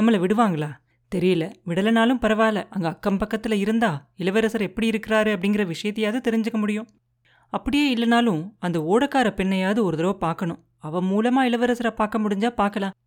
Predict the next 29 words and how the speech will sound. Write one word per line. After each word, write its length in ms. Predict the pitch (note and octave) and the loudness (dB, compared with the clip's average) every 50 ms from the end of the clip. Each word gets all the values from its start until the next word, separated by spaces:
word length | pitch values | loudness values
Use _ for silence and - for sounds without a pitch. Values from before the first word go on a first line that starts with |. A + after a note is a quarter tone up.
| _ _ _ _ | _ _ _ _
அப்படி 360 | - F3 - - G3+ D#3 D#3+ | -8 -6 -2 -2 -2 0 0
இல்லைனாலும் 560 | E3+ F3 G3+ G#3+ G#3 G3 F#3+ G#3+ B3 G3+ C#3 - - _ _ _ _ _ _ _ _ _ _ | 0 0 2 2 2 2 2 2 0 0 -2 -6 -10 _ _ _ _ _ _ _ _ _ _
நமக்கு 440 | - E3 F3 F3+ G#3+ G#3+ B3 G3 E3+ | -4 -2 0 2 0 2 2 0 2
இளவரசர் 460 | F3 G#3+ A#3 C#4 C#4+ C4+ - C4 A3 | 2 2 2 2 0 0 0 0 0
மேல 220 | G#3 F#3+ F3 E3+ | 2 2 2 2
இருக்க 280 | E3 D#3 D#3+ D#3 - E3 | 0 0 0 -2 -2 -4
அன்பு 500 | D#3 D#3 E3 G3 A3+ A#3+ F#3+ C#3+ - - _ _ _ _ _ | -2 0 2 2 2 2 2 0 -2 -10 _ _ _ _ _
எதையும் 360 | F#3+ F3+ F#3 G#3+ G#3+ C4 C4 | -2 0 0 2 2 2 2
எதிர்பார்த்தது 680 | A3+ F3+ D#3 A3 A#3 A3+ - B3 B3 B3 - B3+ G#3 G#3+ | 2 2 2 0 -2 2 2 2 2 2 0 0 0 2
இல்ல 340 | G3 G#3 A#3 A#3 A3 G3 D#3+ | 2 2 2 2 2 0 0
அப்படின்னு 200 | D3 G3 G#3 A3+ | 0 2 2 2
அவகிட்ட 300 | G3 E3 D3+ - - G3 | 2 0 -2 -2 -2 -2
எப்படியாவது 560 | E3+ - - - F#3+ G3+ G3+ F#3 F#3 G3 A#3 | -2 -2 -2 -2 0 0 2 2 2 2 0
நிரூபிக்கணும். 540 | G3 F3+ F#3+ F3 G#3 G3+ G#3 F3 F#3 - - _ _ _ _ | 0 0 2 0 0 0 0 -4 -4 -6 -10 _ _ _ _
அதுக்கப்புறம் 600 | _ F3+ F3 F3+ - G3+ - - C4 C4+ G3+ C#3+ - - | _ -4 -4 -4 -4 -4 -6 -2 -2 -2 -2 -2 -6 -6
இளவரசருக்கு 560 | - - A#3 C4 C#4 C4 B3+ B3 A3+ G#3 F#3+ - | -2 0 0 2 2 2 2 2 0 0 0 0
உடம்பு 320 | F3 D#3 D#3+ F#3 A3 G#3+ - | -2 0 2 2 2 2 0
சரியானதுக்கப்புறம் 760 | F#3 E3 E3+ F#3 G3+ G3+ F3 F#3 - F3+ - - B3 A#3+ E3+ - _ _ _ _ _ _ | 0 0 2 2 2 2 0 0 -4 -4 -4 0 0 0 0 -2 _ _ _ _ _ _
புத்த 280 | F3+ G3+ G3 G3 C4+ G#3 | -2 0 2 2 2 2
பிக்ஷுவா 380 | B3+ A3+ - - B3 A#3+ A#3+ A#3 - | 0 -2 0 0 2 4 4 2 2
மாறினாலும் 580 | F#3+ F3+ F3+ F#3+ G3+ G#3+ G#3+ G#3 G#3 A3 G#3+ | 2 4 4 4 6 6 6 8 8 6 6
மாறலாம், 460 | G3+ F#3 F#3 F#3 F#3+ G#3 B3 C#4+ D4+ | 6 6 6 4 4 4 2 2 2
இல்ல 160 | C#4 A#3+ A#3+ B3+ | 2 4 6 6
இந்த 140 | A#3+ A#3+ | 6 6
உயிரை 260 | A3 G3+ G#3 A3 A#3 A3 | 6 6 6 6 6 4
விட்டாலும் 420 | G3+ G3 G3+ - G3 G3+ G#3+ A3+ | 4 2 0 0 0 2 2 4
விடலாம் 400 | G#3 F#3 F#3+ F#3+ F#3 F#3+ F#3 D3+ | 4 4 4 4 4 2 2 2
அப்படின்னு 300 | F3 F#3+ F3+ E3 E3 F3+ | 2 2 2 2 0 -2
நினைச்சுக்கிட்டு 440 | F3 - D3 D3+ D3+ G3+ B3 C4 | -2 -4 -4 -4 -4 -4 -4 -4